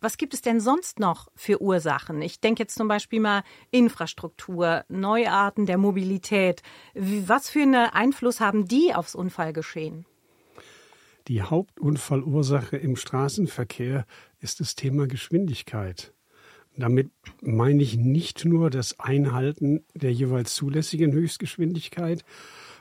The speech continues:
Speaker 2: was im Straßenverkehr ja schon fast atypisch geworden ist. Alle machen so einen kleinen Aufschlag von zehn oder zwanzig Prozent darauf und meinen, das sei legal, was völliger Quatsch ist. Aber es ist vor allen Dingen auch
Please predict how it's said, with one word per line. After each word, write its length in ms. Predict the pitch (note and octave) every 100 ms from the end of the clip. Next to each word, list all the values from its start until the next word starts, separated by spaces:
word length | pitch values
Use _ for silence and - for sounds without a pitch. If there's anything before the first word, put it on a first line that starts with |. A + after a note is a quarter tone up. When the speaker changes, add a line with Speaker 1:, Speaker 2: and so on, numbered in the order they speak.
| -
Speaker 2:
was 300 | C3+ C3+ -
im 180 | G3+ B2
Straßenverkehr 800 | - C3 C3 C3+ - C3 B2+ C3
ja 140 | C3
schon 200 | A#2+ C3+
fast 400 | - C#3+ - -
atypisch 520 | - - C#3 - -
geworden 480 | - G#2+ G#2+ A2 B2+
ist. 360 | D#3+ - - -
Alle 200 | C#3+ B2+
machen 280 | C3+ C3 B2
so 60 |
einen 100 | A#2
kleinen 340 | - C3+ C#3 C3
Aufschlag 360 | D3 - D3
von 220 | - B2+
zehn 200 | - C#3+ C#3+
oder 200 | B2+ B2
zwanzig 420 | - C3 - -
Prozent 440 | C3+ - C3 C3
darauf 320 | C#3+ C#3 C#3
und 100 | C3
meinen, 280 | A#2+ B2+ C3+
das 180 | B2 A2
sei 140 | B2+
legal, 500 | B2 A#2 A2 A#2+ D3+ - - - - - -
was 120 | -
völliger 400 | - C3 C3 A2+
Quatsch 340 | - B2+ -
ist. 220 | F#3 D#3+ - - - - - - -
Aber 160 | D3 C#3
es 100 | G3
ist 120 | D#3
vor 180 | F3 D#3+
allen 140 | D3+
Dingen 220 | D#3 D#3
auch 360 | D#3 C#3 C3